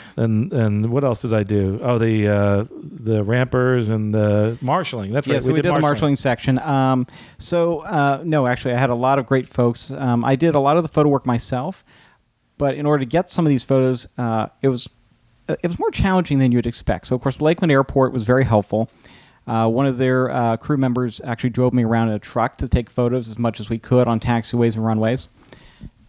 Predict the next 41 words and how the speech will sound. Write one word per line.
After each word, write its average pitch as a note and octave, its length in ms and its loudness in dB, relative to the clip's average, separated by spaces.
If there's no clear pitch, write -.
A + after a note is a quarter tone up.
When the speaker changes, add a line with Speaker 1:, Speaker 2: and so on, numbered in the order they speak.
Speaker 2:
And C3 180 -2
then C3+ 80 2
I C#3 60 2
had D3 100 0
a C3+ 60 -6
friend G#3 280 -2
with E3+ 120 -2
an C#3+ 100 0
airplane, C#3+ 380 0
a G#2+ 80 -4
Cessna C#3 260 -4
Cardinal C3 400 0
with G#2 80 -6
a G#2 60 -8
camera G3 400 2
window. G#2+ 400 -6
And C3+ 160 2
so D3+ 100 -4
we D#3+ 140 4
actually F3+ 360 2
ended D3 200 0
up, C3+ 280 0
uh, A#2 500 -2
shooting D#3 400 -2
a C3 40 0
lot B2+ 240 2
of C3 100 -2
photos B2 540 0
out B2+ 200 2
of A#2+ 80 -2
the A#2+ 80 2
window D#3 300 0
so - 120 -8
we C3+ 80 -2
could A2 140 -4
get B2 160 0
overhead B2+ 460 0
views A#2+ 300 2
of A2 140 -6
airports. A#2 640 -6
And A#2 120 -4